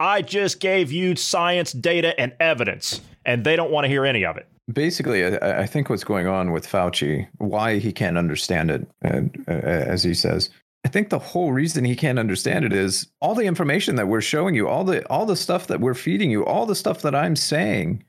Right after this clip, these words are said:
Speaker 2: is that the vaccine's good. So how are you getting any other information? Why are you believing and listening to anything other than what,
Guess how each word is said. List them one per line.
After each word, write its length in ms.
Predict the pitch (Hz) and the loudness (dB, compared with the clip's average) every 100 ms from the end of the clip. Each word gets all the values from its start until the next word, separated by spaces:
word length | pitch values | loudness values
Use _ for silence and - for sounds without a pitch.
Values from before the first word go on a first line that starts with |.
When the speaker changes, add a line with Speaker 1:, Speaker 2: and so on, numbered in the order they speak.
| _ | _
Speaker 2:
is 300 | 160 135 127 - _ - | 0 2 0 -4 _ -6
that 120 | 160 | -4
the 60 | 151 | 0
vaccine's 440 | 170 151 165 131 | 0 0 0 0
good. 460 | 120 185 226 - - _ - | 0 0 0 -2 -10 _ -4
So 180 | 196 165 | 0 0
how 260 | 127 165 240 | 2 0 2
are 60 | |
you 160 | 233 139 | 2 2
getting 340 | 135 139 123 | 0 0 0
any 280 | 98 185 233 | 2 2 2
other 200 | 120 107 | 0 2
information? 600 | 107 107 113 135 - 113 | 0 0 0 0 0 0
Why 160 | 107 202 | 0 2
are 80 | |
you 180 | 220 160 | 2 2
believing 420 | 120 120 143 196 | 2 0 2 2
and 140 | 147 113 | 0 0
listening 300 | 156 - 131 | 0 0 0
to 160 | 107 | 0
anything 400 | 117 165 156 117 | 0 0 0 0
other 240 | 92 156 156 | 0 0 0
than 160 | 110 | 0
what, 160 | 92 | 0